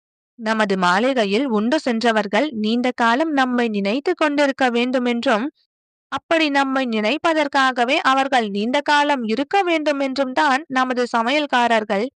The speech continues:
இப்படி உப்பை அதிகமாக போடுகிறார்கள் போலிருக்கிறது" என்று அன்னை கூறிய போது சிரிப்பொலி முன்னை காட்டிலும் பெரிதாக எழுந்தது.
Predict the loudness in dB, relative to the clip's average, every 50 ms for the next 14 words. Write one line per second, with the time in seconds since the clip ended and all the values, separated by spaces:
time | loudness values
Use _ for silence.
0 | _ _ _ _ _ -6 -6 -4 _ 0 0 0 0 -2 -2 -4 _ -2 -2 0
1 | 0 -2 -2 -2 0 0 0 2 2 2 2 2 0 0 2 0 2 2 2 0
2 | 2 2 2 2 2 0 -2 -2 _ -2 0 0 0 -2 -2 _ -2 -2 0 -2
3 | -2 -6 -6 _ _ _ _ _ _ _ _ _ _ _ _ -4 -4 -2 -2 -2
4 | -2 -2 -2 -2 -2 _ -2 -2 0 0 0 0 0 0 0 0 0 0 0 0
5 | 0 -2 0 0 0 0 0 0 0 0 -2 -2 -2 -6 _ _ _ _ _ _
6 | -8 -6 -4 -2 -2 -4 _ 0 -2 0 0 -2 -2 -2 -2 -4 -2 -2 -2 -4
7 | -2 _ 0 0 0 0 -2 -2 -2 -4 -2 0 0 0 0 2 2 2 2 2
8 | 2 0 2 2 2 2 0 0 -2 -2 -2 -2